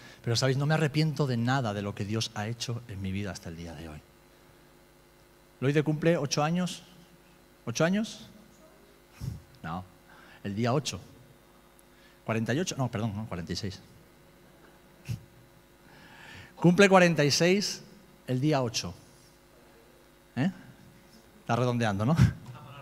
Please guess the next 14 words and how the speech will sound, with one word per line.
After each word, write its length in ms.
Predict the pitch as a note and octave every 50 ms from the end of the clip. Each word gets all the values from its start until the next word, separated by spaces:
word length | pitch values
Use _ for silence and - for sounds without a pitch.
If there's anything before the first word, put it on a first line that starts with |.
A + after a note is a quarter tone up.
| - - - - - - - - - - - - - - - - - - - - - - - - - - - - - - - - - - - - - - - - - - - - - - - - - - - - - - - - - - - - - - - - - - - - - - - - - - - - - - - - - - - - - - - - - - -
Este 200 | D3+ - - E3+
año 140 | F3 F#3 F3
hacemos 280 | D#3 F3+ F3 F3 E3
dieciocho 480 | C#3 C#3 C#3+ - - C#3+ C#3+ C3+ - C#3+
años 220 | C3+ C3+ B2+ A#2
de 80 | A#2 A2+
casados 560 | - G2+ - - F2 E2+ E2+ - - - - - - - - - - - - - - - - - - - - - - - - - - - - - - - - - - - - - - - - -
y 80 | B2+
veinte 280 | A2 A#2+ C3 B2+ C3 C3
años 220 | C3+ C#3 C3+ B2
sirviendo 340 | - A#2+ A2+ A#2+ A#2 A#2 G#2
juntos 300 | - A#2 G#2+ G2+ F#2+ -
al 80 | F#2 F#2
Señor. 280 | - F#2+ E2+ D#2+ D#2